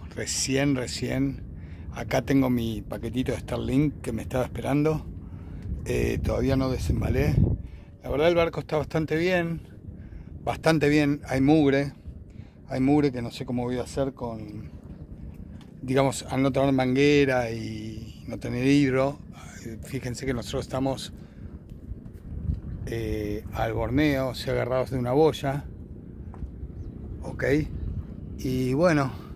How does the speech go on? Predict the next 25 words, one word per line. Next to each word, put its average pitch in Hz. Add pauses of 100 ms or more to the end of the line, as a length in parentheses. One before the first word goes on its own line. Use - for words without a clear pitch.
(560)
nada, 135
me 127
compré 127
un 156
agua. 180
Ahora 147
voy 147
a 135
poner, 143
eh, 117
la 107
protección 135
para, 110 (920)
para 117
el 113
sol 147
acá, 131
la 107
chubasquera 139
me 123
refiero, 127
y 120
la, 104 (920)
la 117
toldilla. 143